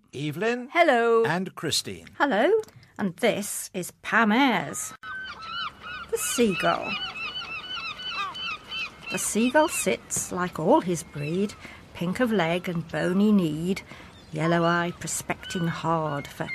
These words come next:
Speaker 3: any tourist off guard. Down below, a pleasant scene. A family by the sea washed clean, with fish and chips upon their laps. Dad stands to take some family snaps.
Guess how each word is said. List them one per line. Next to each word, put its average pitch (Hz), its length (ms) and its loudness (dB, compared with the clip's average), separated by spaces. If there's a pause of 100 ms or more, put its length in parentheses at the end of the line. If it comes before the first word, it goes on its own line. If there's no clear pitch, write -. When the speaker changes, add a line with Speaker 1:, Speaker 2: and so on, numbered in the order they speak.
Speaker 3:
any 170 280 -2
tourist 175 640 -4
off 180 140 -6 (120)
guard. 175 480 -2 (1120)
Down 180 240 -2
below, 175 420 2 (180)
a 370 80 -2
pleasant 247 440 0
scene. 139 520 -6 (340)
A 160 60 -10
family 220 580 4
by 180 240 0
the 175 120 -6
sea 202 420 0
washed 165 420 -4
clean, 175 480 -2 (460)
with 175 100 0
fish - 380 0
and 403 120 0
chips - 400 -2
upon 170 360 -2
their 175 160 2
laps. - 640 -4 (460)
Dad 170 200 0
stands 180 540 0
to 165 100 -8
take - 280 -4
some 170 220 -4
family 170 460 0
snaps. - 840 -2